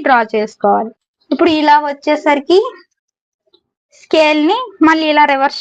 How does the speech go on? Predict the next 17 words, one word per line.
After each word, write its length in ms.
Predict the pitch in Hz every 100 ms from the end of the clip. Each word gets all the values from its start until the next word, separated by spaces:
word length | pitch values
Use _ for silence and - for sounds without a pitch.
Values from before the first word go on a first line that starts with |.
| 311
చేసుకోవాలన్నమాట. 760 | 269 262 262 240 233 226 214 202 220
ఇప్పుడు 180 | 247 254 277
ఈ 20 | 285 294
మార్కింగ్ 420 | 277 - 277 254
కి, 60 | 269
ఈ 40 | 262 254
మార్కింగ్ 380 | 240 226 240 240
కి 40 | 240
టచ్ 240 | 233 220 247
అయ్యేటట్లుగా 580 | 233 226 226 220 247 330 285
ఇలా, 160 | 208 175 _ _ _ _ _ _ _ _ _ - - _ _ _ 311
ఇలా 120 | 302 285
మార్క్ 260 | 269 269 - -
చేసాం 320 | 277 269 254 240
కదా. 180 | 247 453 - - _ _ _ _ _ _ _ _ _ _ _ _ _ _ _ -
ఇప్పుడు 200 | 285 311 294
చూడండి, 420 | 277 262 262 330